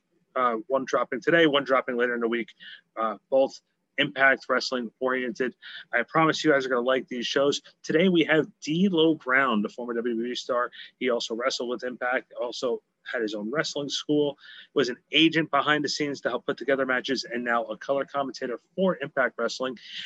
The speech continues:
And we discussed his transition into being a color commentator, the difference between being in the ring and behind the table, and how that helps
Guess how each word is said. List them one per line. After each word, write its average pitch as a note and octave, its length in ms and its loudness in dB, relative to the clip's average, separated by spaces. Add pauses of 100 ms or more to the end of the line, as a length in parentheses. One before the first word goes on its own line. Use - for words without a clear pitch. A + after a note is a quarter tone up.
(100)
And G3+ 100 4
we A3 80 2
discussed G#3+ 400 2
his G3 140 2
transition F3+ 600 2 (140)
into G3 420 4
being C3 460 2 (140)
a - 20 -20
color B2 280 2
commentator, A#2+ 760 -2 (320)
the - 80 -6
difference D#3 320 2
between D3 460 -2 (100)
being C#3+ 480 -2 (560)
in C3 140 0
the B2 100 0
ring C3+ 500 2 (300)
and C3+ 180 2
behind A#2+ 300 0
the G#2+ 60 -4
table, C3+ 520 2
and A2 160 -4
how C3 220 -2
that A#2 180 0
helps - 500 0